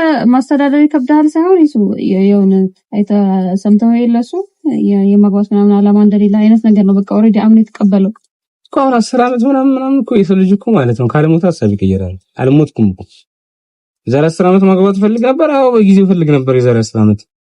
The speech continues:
Speaker 2: አሁን ደግሞ የዛሬ አስር ዓመት ምን ሊፈጠር እንደሚችል ምናምን፣ ይሄኛውን ሰክሰስ ላይ እኮ ያን ኢንተርቪው ስሰጥ እኮ እዚህ ጋር አልነበርንም እኛ።
Speaker 1: እሷ
Speaker 2: ተሽለናል። በአንድ በሁለት ዓመት ውስጥ ጥሩ ለውጦች መጥተዋል። ሶ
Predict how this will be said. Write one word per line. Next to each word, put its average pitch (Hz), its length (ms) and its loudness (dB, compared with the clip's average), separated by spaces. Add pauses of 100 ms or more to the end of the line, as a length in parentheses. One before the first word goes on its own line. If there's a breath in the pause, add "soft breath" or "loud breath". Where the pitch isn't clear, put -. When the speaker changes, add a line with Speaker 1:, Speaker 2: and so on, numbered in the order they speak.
(840)
Speaker 2:
አሁን 160 220 2
ደግሞ 185 220 0
የዛሬ 277 240 2
አስር 202 200 0
ዓመት 180 200 2
ምን 170 140 2
ሊፈጠር 156 320 -4
እንደሚችል 156 420 0
ምናምን፣ 160 340 0
ይሄኛውን 180 420 2
ሰክሰስ 170 340 -6
ላይ 185 160 2
እኮ 196 120 -6 (600 soft breath)
ያን 160 180 2
ኢንተርቪው 170 340 0
ስሰጥ 165 280 -2
እኮ 202 180 -8
እዚህ 160 200 2
ጋር 170 120 2
አልነበርንም 120 500 0
እኛ። 104 140 2 (800)
Speaker 1:
እሷ - 140 -20 (260)
Speaker 2:
ተሽለናል። 180 520 0
በአንድ 131 320 0
በሁለት 139 300 0
ዓመት 165 200 0
ውስጥ 214 220 -14
ጥሩ 160 220 0 (120)
ለውጦች 143 400 -2
መጥተዋል። 107 440 0
ሶ 151 120 -2